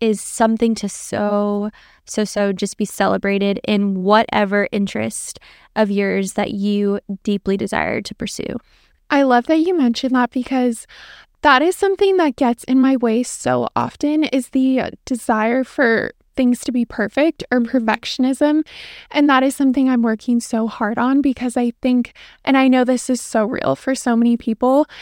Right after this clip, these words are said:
Speaker 2: we just want, if we're gonna do something, we wanna do it really well, but we forget that there's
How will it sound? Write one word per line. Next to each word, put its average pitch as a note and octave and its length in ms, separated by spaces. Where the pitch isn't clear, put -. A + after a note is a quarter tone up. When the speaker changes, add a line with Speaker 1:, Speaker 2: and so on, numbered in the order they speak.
Speaker 2:
we C#4 240
just C#4+ 240
want, B3 600
if C#4+ 200
we're D4 120
gonna F#4 260
do B3 180
something, B3+ 400
we A#3+ 120
wanna A3+ 320
do A#3 180
it - 80
really A#3 300
well, A3 360
but - 220
we C4 140
forget A#3+ 480
that C4 160
there's B3+ 240